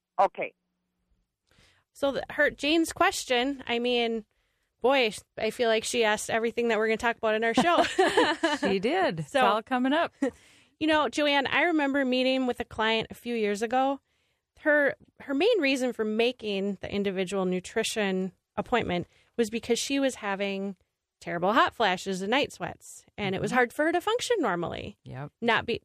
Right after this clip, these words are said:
Speaker 2: not just because she was having the sweating during the day, because she wasn't sleeping at night. So then you're dealing with that sleep deprivation,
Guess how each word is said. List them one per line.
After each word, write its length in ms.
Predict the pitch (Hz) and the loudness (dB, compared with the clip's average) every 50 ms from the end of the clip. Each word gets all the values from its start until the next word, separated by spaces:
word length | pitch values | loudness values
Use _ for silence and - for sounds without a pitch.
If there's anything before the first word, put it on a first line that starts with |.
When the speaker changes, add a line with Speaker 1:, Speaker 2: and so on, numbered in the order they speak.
| _ | _
Speaker 2:
not 220 | - 240 226 - - | -2 -2 -2 -2 -4
just 160 | 226 208 - | -6 -10 -10
because 240 | 240 208 - 214 208 | -10 -12 -10 -10 -10
she 140 | - - 214 | -6 -4 -4
was 140 | 202 190 - | -4 -4 -6
having 420 | - 202 196 185 190 196 190 185 | -8 -8 -8 -6 -4 -4 -4 -2
the 340 | 175 175 170 170 170 170 165 - _ _ _ _ | 0 0 0 0 0 -2 -4 -6 _ _ _ _
sweating 440 | - - - - 220 208 208 196 190 | -20 -8 -2 0 2 2 2 2 0
during 200 | 190 180 175 170 | 0 0 0 0
the 60 | 170 180 | -2 0
day, 280 | - 339 359 262 214 202 | 2 2 4 4 2 0
because 540 | 190 185 - - 208 185 180 - - - - _ _ _ _ _ _ | -2 -4 -6 -6 -8 -8 -8 -10 -14 -18 -20 _ _ _ _ _ _
she 180 | - - 240 | -8 -6 -2
wasn't 400 | 226 214 208 196 185 185 180 - | 2 2 2 2 2 0 -4 -4
sleeping 540 | - - - 359 427 508 480 - 226 190 170 | -8 -2 2 4 4 4 4 0 -2 -2 -2
at 160 | 151 - - | -4 -6 -6
night. 180 | - 160 - - | -6 -8 -8 -8
So 160 | - - 208 | -10 -10 -6
then 160 | 190 202 196 | -6 -4 -4
you're 140 | 196 190 190 | -4 -4 -4
dealing 360 | 170 180 175 170 175 175 175 | -2 -2 -2 -2 -2 -2 -2
with 200 | 175 170 165 - | -4 -4 -6 -6
that 480 | - 170 151 156 160 170 - - - - _ _ _ _ _ | -6 -6 -6 -6 -8 -12 -16 -20 -20 -20 _ _ _ _ _
sleep 340 | - - 247 247 247 - - | -6 -2 -2 -2 -2 -2 -4
deprivation, 920 | - 165 156 - 165 165 - - 165 180 - - 185 175 180 202 196 | -6 -6 -6 -8 -12 -12 -10 -10 -8 -8 -8 -6 -4 -4 -4 -4 -4